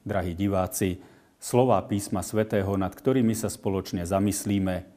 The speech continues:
zapísané sú v prvej knihe Mojžišovej v tretej kapitole takto. Had bol stivejší ako všetky polné zvieratá, ktoré Hospodin Boh učinil.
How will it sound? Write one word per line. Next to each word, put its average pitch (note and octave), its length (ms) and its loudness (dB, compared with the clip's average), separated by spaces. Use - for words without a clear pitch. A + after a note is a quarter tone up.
zapísané A2+ 640 2
sú G2+ 400 0
v - 80 -16
prvej G2+ 320 2
knihe E2+ 240 -4
Mojžišovej G2+ 760 0
v - 180 -20
tretej A2 400 2
kapitole E2+ 640 -4
takto. - 480 -12
Had B2+ 400 0
bol F2+ 320 0
stivejší B2+ 960 4
ako G2 300 0
všetky E3+ 420 2
polné G#2 400 4
zvieratá, F2+ 720 0
ktoré A2 320 4
Hospodin D3 560 4
Boh F#2+ 400 0
učinil. E2+ 500 -8